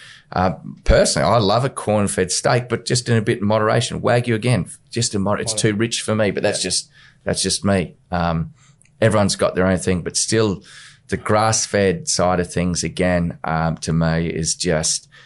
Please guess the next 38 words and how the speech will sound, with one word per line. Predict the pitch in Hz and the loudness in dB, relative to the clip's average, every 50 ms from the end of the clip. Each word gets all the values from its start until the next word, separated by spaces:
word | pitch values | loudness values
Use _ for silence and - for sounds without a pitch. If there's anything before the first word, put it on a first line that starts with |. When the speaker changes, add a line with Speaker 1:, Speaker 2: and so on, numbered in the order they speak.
| - _ _ _ | -20 _ _ _
Speaker 1:
it's | - - 87 - - | -4 -4 -2 -2 -2
just | 101 104 - - 82 | -2 -2 -2 -2 -2
a | 82 | 0
natural | 87 85 87 90 85 - - - - - 87 87 87 87 87 82 82 82 - - _ _ _ - | 0 2 2 0 -2 -4 -6 -10 -8 -4 -2 -2 -2 -2 -2 -4 -6 -8 -12 -16 _ _ _ -10
product. | - - 90 85 82 80 - 85 | -4 0 0 0 0 0 -4 -4
It's | 82 - | -6 -4
probably | - - 104 101 90 85 87 87 | -2 -2 0 0 2 2 0 0
as | 82 78 | 0 -2
close | - - - 90 92 92 - - | -4 -2 0 0 0 0 0 -4
as | - 82 - | -6 -6 -6
you | 90 | -6
can | 80 - 87 80 | -6 -8 -6 -4
get | 82 87 80 - - | -2 -2 -2 -2 -4
to | - 90 76 | -6 -8 -6
just | - - 82 80 - | -6 -6 -6 -6 -6
an | 82 80 82 - - | -6 -6 -6 -6 -4
all-natural | - 92 90 90 82 - - - - - | -4 -2 -2 -2 -4 -6 -8 -10 -12 -12
product. | - - 82 80 80 - - _ _ _ _ _ | -8 -6 -6 -4 -6 -8 -10 _ _ _ _ _
Speaker 2:
So | - - - 143 131 | -8 -4 -2 0 0
don't | 123 175 156 - | 2 0 0 0
recommending | 143 143 135 - 143 127 127 123 120 113 | 0 -2 -2 -2 0 2 4 4 2 2
everyone | 107 107 110 113 107 110 | 0 -2 0 0 0 0
to | 110 - | -2 -4
do | 101 - 98 101 113 | -6 -6 -4 -2 -2
it | - - - | -2 -2 -4
'cause | 120 120 - | -4 -4 -2
we | 123 113 | -2 -2
want | 110 110 - | -2 -2 -4
you | - 107 | -4 -8
to | 104 | -6
buy | 104 113 95 98 110 | -4 -2 -2 -2 -2
Meat | 107 104 107 107 107 - | -2 -2 -4 -4 -6 -6
Weekly, | 110 104 107 - - - 98 110 123 131 | -6 -6 -6 -6 -8 -6 -2 2 2 2
but | 123 - - - | 2 2 0 2
you're | 135 151 | 2 2
Speaker 1:
Yeah. | 156 156 190 135 | 2 4 2 2
Speaker 2:
saying | 127 123 120 123 - - | 2 2 -2 -4 -4 0
buy | - 139 139 147 170 | 2 4 6 6 4